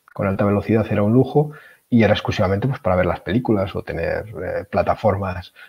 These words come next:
de entretenimiento. Eh, creo que ahora nos hemos dado cuenta de que esto es una infraestructura básica en las viviendas, como tener agua o tener luz, ¿no?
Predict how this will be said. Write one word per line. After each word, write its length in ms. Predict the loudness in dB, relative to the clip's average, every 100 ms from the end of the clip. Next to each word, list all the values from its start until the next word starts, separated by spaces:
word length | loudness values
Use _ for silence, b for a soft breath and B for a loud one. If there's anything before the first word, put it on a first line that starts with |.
| _
de 140 | 0
entretenimiento. 920 | 0 0 -2 0 0 2 2 -2 -12 b b b b _ -10
Eh, 300 | -6 -4 -2
creo 180 | 0 2
que 120 | 4
ahora 240 | 4 6
nos 120 | 2
hemos 200 | 0 0
dado 160 | 0 0
cuenta 240 | 0 0
de 80 | 0
que 80 | -2
esto 160 | -6 -8
es 80 |
una 80 | -6
infraestructura 580 | -6 -8 -12 -10 -4 0
básica 580 | 0 0 0 2 2 0
en 240 | -4 -4 -4
las 220 | -4 -4
viviendas, 680 | -4 0 0 2 2 2 -2 b b b -8
como 240 | -4 -4
tener 260 | -2 0 2
agua 280 | 4 4 2
o 60 |
tener 280 | 0 -4 -4
luz, 280 | -6 -8 -10 -20
¿no? 220 | -20